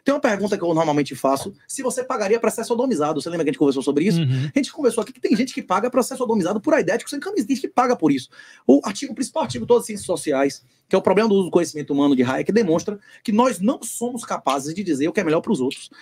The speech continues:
Speaker 1: A questão é que coisas não têm conteúdo moral. Quem tem conteúdo moral são comportamentos humanos, não é isso? Eu tô aqui pra apresentar a ferramenta, você vai usar ela como você quiser, não é isso?
Speaker 2: Uhum.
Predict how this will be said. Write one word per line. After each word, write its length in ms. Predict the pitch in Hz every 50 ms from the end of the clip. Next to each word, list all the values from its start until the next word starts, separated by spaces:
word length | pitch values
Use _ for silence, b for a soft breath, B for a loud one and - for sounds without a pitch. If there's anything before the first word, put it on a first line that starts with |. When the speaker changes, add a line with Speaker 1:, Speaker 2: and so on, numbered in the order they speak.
| B B B B
Speaker 1:
A 80 | 233 233
questão 300 | - 247 - - 262 277
é 20 |
que 120 | - 247 -
coisas 360 | - - 180 196 208 214 208
não 140 | 220 269 233
têm 120 | 240 233 226
conteúdo 360 | - 185 - 185 160 156 147
moral. 280 | 143 131 123 123 120
Quem 120 | - - 160
tem 120 | 175 175
conteúdo 320 | - 156 156 160 151 147 147
moral 240 | 139 131 135 156
são 140 | 165 - 190
comportamentos 520 | - 147 143 175 165 151 147 156 180 160 208
humanos, 380 | 190 139 127 127 139 147 127 131
não 80 | 135
é 40 | 156
isso? 140 | 220 - - _ _ _ B B B B B B
Eu 240 | - 220 254 214 160 - -
tô 100 | - 220
aqui 220 | 196 - - 214
pra 140 | 196 233 220
apresentar 380 | - 220 214 185 185 - - 185
a 40 |
ferramenta, 460 | - - 269 262 214 151 151 156 - 165
você 140 | - 190
vai 100 | 185 208
usar 180 | 202 170 147 147
ela 120 | 156 175
como 200 | - - 202 196
você 240 | 165 139 127 - 165 160
quiser, 320 | - 151 120 117 123 135
não 80 | 135 139
é 40 |
isso? 140 | 208 226 - _ _ _ _ _ _ _ _ _ -
Speaker 2:
Uhum. 360 | 156 135 107 107 123 151 160